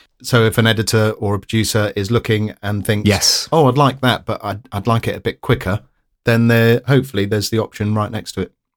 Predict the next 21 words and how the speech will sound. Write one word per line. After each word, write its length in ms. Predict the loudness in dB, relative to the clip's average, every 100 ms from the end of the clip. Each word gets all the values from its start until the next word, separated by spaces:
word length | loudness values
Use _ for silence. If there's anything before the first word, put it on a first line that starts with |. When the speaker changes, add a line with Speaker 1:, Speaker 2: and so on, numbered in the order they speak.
| _ _ _ 2
Speaker 1:
Oh 140 | 4
yeah, 220 | 6 4
how 160 | 2 2
do 100 | 4
we 100 | 4
know 180 | 6 4
each 180 | 2 0
other? 220 | -4 -4 -8 -10 -10 -18
Speaker 2:
How 180 | -2 0
do 220 | 2 0
we 120 | 0 0
know 200 | -2 -4
each 200 | -6 -4
other? 240 | -4 -8 -12 -18 _
Speaker 1:
You 320 | -6 -2 2
were 100 | 2
one 200 | 2 2
of 100 | 2
the 80 | -2
first 520 | -6 2 4 4 0
people 560 | -2 -4 -2 -2 -4